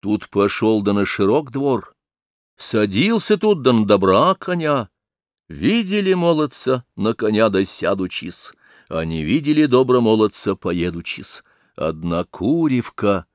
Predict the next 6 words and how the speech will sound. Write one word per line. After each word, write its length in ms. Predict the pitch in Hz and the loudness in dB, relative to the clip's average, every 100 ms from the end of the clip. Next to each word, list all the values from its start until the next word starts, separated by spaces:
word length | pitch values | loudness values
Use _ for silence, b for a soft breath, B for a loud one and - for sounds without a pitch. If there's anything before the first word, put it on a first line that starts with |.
| _ _ | _ _
прокурила, 1040 | 82 80 82 - 147 208 190 175 160 147 - _ _ _ _ _ _ | -10 -8 -10 -6 -4 -2 0 2 2 2 -2 _ _ _ _ _ _
куда 400 | 196 226 202 202 | -2 0 2 2
ехал 600 | 170 151 139 - 110 110 | 4 4 4 4 2 2
удалый 540 | 104 98 92 92 92 87 | -4 -2 0 2 0 0
добрый 340 | 85 85 85 | 0 0 -2
молодец. 640 | 82 85 85 80 - - | -2 -6 -8 -12 -16 -18